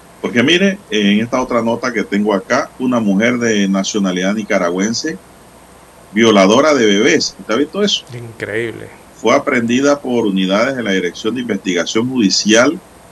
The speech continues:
Speaker 1: señalada como la persona que agredió sexualmente a un infante de un año en una
Speaker 2: Un año.
Speaker 1: residencia ubicada en los corre-, en el, los corregimientos de San Francisco, dice. Debe ser en el corregimiento,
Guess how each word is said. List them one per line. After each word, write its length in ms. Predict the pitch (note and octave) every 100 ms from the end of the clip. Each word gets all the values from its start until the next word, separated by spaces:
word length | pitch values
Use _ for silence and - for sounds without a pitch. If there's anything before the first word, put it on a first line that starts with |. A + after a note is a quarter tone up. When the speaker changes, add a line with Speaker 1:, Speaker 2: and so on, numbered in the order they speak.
| - -
Speaker 1:
señalada 720 | - F#3 E3 C#3+ F3+ F#3+ D3+
como 220 | A2 G#2
la 120 | F#2+
persona 420 | - F2 G#2+ B2+
que 100 | -
agredió 460 | G#2 F#2 F2 F2+ A#2+
sexualmente 640 | - G#2 A2+ A2 A#2 A#2+
a 40 | A2+
un 80 | A#2
infante 460 | A2+ A#2+ A#2+ B2
de 80 | A#2+
un 120 | C#3
año 300 | G3 D3 G2 - - - - - - - - - -
en 80 | F#2
una 80 |
Speaker 2:
Un 60 | A2
año. 100 | A#2
Speaker 1:
residencia 500 | G#2+ F#2+ G2 G#2+ C#3
ubicada 600 | G#2 F2+ - G#2+ A2+ G#2+
en 100 | G#2
los 120 | A#2
corre-, 380 | B2+ B2 A#2 A#2
en 140 | G2 F#2+
el, 120 | F#2 E2+ F#2+
los 120 | F#2 -
corregimientos 720 | B2 B2+ A#2 G#2+ G#2+ A2 G2
de 80 | F#2
San 160 | F2+
Francisco, 580 | - E2 - - - F#2+
dice. 280 | D3+ - - - - - - - - - - -
Debe 180 | F2 E2+
ser 160 | G#2
en 100 | G#2
el 100 | F#2+
corregimiento, 720 | - D#2 E2 E2+ G#2 A#2+ -